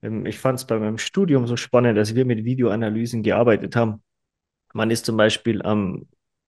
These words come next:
beim Turnen und man springt eine, einen Bück-Salto, also einen Salto, wo man versucht, mit den Händen zu den Füßen zu greifen, aber die Knie gestreckt sind.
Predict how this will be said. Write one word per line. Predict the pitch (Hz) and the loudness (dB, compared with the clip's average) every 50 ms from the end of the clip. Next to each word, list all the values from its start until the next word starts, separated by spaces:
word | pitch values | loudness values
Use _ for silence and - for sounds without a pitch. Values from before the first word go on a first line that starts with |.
| _ - | _ 0
beim | 117 117 110 | 0 0 0
Turnen | - - 147 160 165 170 170 160 123 | 0 2 2 4 4 4 4 4 2
und | 92 123 | 2 2
man | 123 120 117 117 | 2 2 0 0
springt | - - - - 117 135 139 139 135 - - - - _ _ _ | -4 -4 0 2 2 2 2 0 -2 -6 -10 -16 -20 _ _ _
eine, | - 117 113 110 110 110 110 107 107 107 107 104 - _ _ _ _ _ _ _ - | 2 2 4 4 2 0 0 -2 -2 -2 -4 -6 -10 _ _ _ _ _ _ _ -6
einen | - 113 113 113 113 113 110 | -4 -2 0 0 -2 -2 0
Bück-Salto, | - 160 160 - - - - 120 120 143 151 147 - 139 147 160 170 | -2 -2 -2 -2 -2 2 4 6 6 6 4 4 2 2 2 2 2
also | - - 117 113 110 | 0 0 -2 -2 -2
einen | - - 110 107 107 101 101 | -4 -4 -4 -2 -2 -4 -4
Salto, | - 120 110 123 147 156 151 156 160 165 170 160 165 - - _ - | -2 0 2 2 2 2 0 0 0 0 0 0 -2 -6 -12 _ -8
wo | 120 123 | -6 -4
man | 123 123 120 | -2 -2 -4
versucht, | - 113 107 117 139 135 - | -4 -4 -4 -4 -4 -4 -4
mit | 123 117 - - | -6 -6 -4 -6
den | 101 | -2
Händen | - 143 156 185 180 139 | 0 0 -2 -2 -4 -8
zu | - - - | -8 -8 -6
den | 208 202 | -6 -6
Füßen | - - 214 233 214 - 208 | -2 0 0 0 0 -2 -4
zu | - 214 | -4 -2
greifen, | 196 170 156 151 160 156 - 160 | 2 4 6 6 6 4 0 -2
aber | - 127 131 127 | 0 0 0 0
die | 131 127 | -2 -2
Knie | - - 147 135 | 2 4 4 4
gestreckt | - 101 95 - - 92 - _ - | 4 0 -2 -4 -8 -8 -8 _ -10
sind. | - 90 - | -14 -14 -16